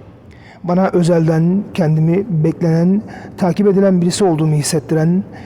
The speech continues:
hatırımı, özelden hatırımı soran arkadaşlarıma teşekkür ediyorum.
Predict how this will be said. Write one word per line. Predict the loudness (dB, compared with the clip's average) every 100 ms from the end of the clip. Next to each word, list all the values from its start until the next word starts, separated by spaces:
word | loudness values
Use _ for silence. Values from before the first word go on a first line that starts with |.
| -18
hatırımı, | -6 -6 0 2 2 0 0
özelden | 0 2 2 2 2
hatırımı | 0 0 0
soran | 0 0 0
arkadaşlarıma | 0 0 0 0 0 0
teşekkür | 0 -2 -2 0
ediyorum. | 0 0